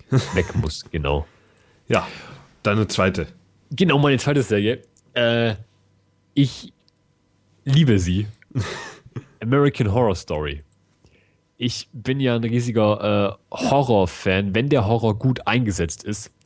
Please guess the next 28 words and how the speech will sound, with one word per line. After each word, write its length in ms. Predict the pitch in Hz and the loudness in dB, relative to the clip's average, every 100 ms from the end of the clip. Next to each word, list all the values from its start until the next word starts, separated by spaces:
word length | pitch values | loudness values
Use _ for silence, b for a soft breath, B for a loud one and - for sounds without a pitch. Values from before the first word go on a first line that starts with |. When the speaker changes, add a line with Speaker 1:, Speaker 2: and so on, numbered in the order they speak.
| B B B _ | B B B _
Speaker 2:
Und 380 | 110 120 127 - _ | 0 0 -2 -10 _
American 480 | 110 117 127 127 104 | -2 2 2 0 0
Horror 200 | 127 135 | 2 0
Story 320 | - 117 107 | 0 0 0
ist 180 | 110 - | -2 -2
da 60 | 113 | -2
perfekt, 520 | 104 - 120 - - | -2 -2 -2 -2 0
weil 140 | 95 | 0
es 100 | 98 | 0
gibt 140 | - 117 | -4 -4
mittlerweile 380 | 120 107 104 98 | -2 0 0 -2
drei 280 | - 104 | -2 -2
Staffeln. 520 | 101 - 113 156 160 160 _ _ - | 0 -2 -2 -4 -6 -10 _ _ -4
Äh, 300 | 95 92 90 - _ _ | 0 0 -2 -6 _ _
Staffel 300 | - 110 117 | -2 0 2
eins 260 | 107 117 - | 2 0 2
heißt 240 | 92 - | 0 0
Murder 340 | 92 104 127 117 | 2 4 2 2
House, 320 | 147 147 - | 0 -2 -6
Staffel 340 | - 104 101 92 | -4 -2 -2 -4
zwei 260 | - 104 | 0 0
heißt 320 | 95 95 - | 0 -2 -4
Asylum 540 | - - 104 117 117 123 B B B B | -8 -2 0 2 0 -2 B B B B
und 100 | 104 | -4
Staffel 300 | - 98 107 | -2 0 -2
drei 240 | - 101 | 0 0
heißt 300 | 95 92 - | 0 -2 -4
Coven. 500 | - 120 123 98 113 | -2 2 2 2 -4